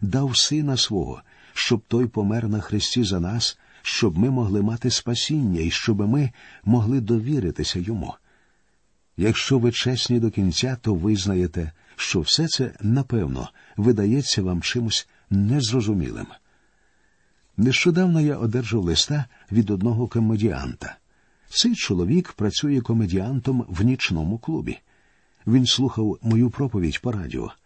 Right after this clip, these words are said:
і я здався йому диваком. Він навіть вважає, що я ще смішніший за нього. Що ж, це цілком закономірно. Чому? Тому що він людина душевна і не може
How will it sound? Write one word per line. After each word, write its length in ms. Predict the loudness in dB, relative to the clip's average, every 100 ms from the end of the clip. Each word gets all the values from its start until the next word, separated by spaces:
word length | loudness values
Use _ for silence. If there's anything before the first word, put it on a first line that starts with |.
| _ _ _
і 100 | 2
я 140 | 4 2
здався 480 | 0 -2 -2 0 2
йому 280 | 4 2
диваком. 600 | 2 2 2 -4 -8 -8 -10 -14 _ _ _ _ _ _
Він 280 | 2 4 4
навіть 320 | 4 2 2
вважає, 540 | 2 2 2 2 2 2
що 220 | 0 2
я 180 | 2 2
ще 240 | 0 0
смішніший 760 | 0 2 2 2 0 0 0 0
за 160 | 0
нього. 360 | -2 -2 -6 -12 _ _ _ _ _ _
Що 280 | -4 0 0
ж, 140 | -4 _ _
це 200 | 0 0
цілком 460 | 0 -2 0 -2
закономірно. 800 | 0 -2 -2 0 0 0 -4 -10 -16 _ _
Чому? 420 | -2 0 0 -4 -8 _ _ _ -20 _
Тому 260 | 0 2
що 240 | 0 0 2
він 340 | 4 2 0 0
людина 500 | 2 4 4 4 2
душевна 640 | 0 -2 -2 -4 -4 -6 -10 _ _ _ _
і 100 | 4
не 140 | 6 6
може 460 | 4 2 0 -4